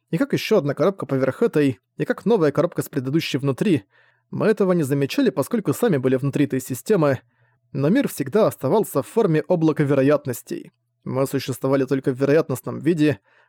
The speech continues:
просто не могли этого осознать. Почему? Потому что человек не знал, что должно наблюдаться. Но только что я это узнала. Узнала, что именно мы должны видеть вокруг,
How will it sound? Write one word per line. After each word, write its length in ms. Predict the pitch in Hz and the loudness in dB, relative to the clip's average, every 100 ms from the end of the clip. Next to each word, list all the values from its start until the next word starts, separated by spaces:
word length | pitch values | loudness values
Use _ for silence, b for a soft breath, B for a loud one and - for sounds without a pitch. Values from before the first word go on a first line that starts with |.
| - | -4
просто 320 | 139 131 139 | -2 0 0
не 80 | 135 | 0
могли 340 | 131 127 165 | -2 0 2
этого 340 | 185 139 135 | 2 2 0
осознать. 720 | 123 - 127 135 135 - - _ _ _ - | 0 0 -2 -2 -6 -8 -20 _ _ _ -10
Почему? 460 | 117 123 139 175 - b b b | -8 -2 0 0 -2 b b b
Потому 280 | 131 196 269 | -2 0 0
что 140 | - | -2
человек 420 | - 151 151 196 | -2 2 2 2
не 120 | 151 139 | 0 0
знал, 300 | 147 214 156 | 2 2 0
что 200 | - 180 | 0 2
должно 360 | 147 127 156 | 2 2 2
наблюдаться. 840 | 147 127 135 120 123 - - - - _ _ _ _ - | 0 2 0 0 -2 -8 -10 -12 -16 _ _ _ _ -6
Но 220 | 143 139 | -2 0
только 420 | - 147 139 156 | 0 0 2 0
что 180 | 139 - | -2 0
я 140 | 196 147 | 2 4
это 220 | 127 147 | 2 2
узнала. 640 | 135 123 143 135 107 - _ _ _ _ _ - | 2 2 0 0 -2 -10 _ _ _ _ _ -6
Узнала, 420 | 139 - 226 175 | -6 0 2 2
что 160 | - 147 | 0 -4
именно 380 | - 208 156 | 0 2 2
мы 100 | 143 | 2
должны 320 | 139 131 127 160 | 2 2 2 0
видеть 380 | 120 151 131 | 0 0 0
вокруг, 460 | 131 - 190 - - | -2 -2 -2 -2 -8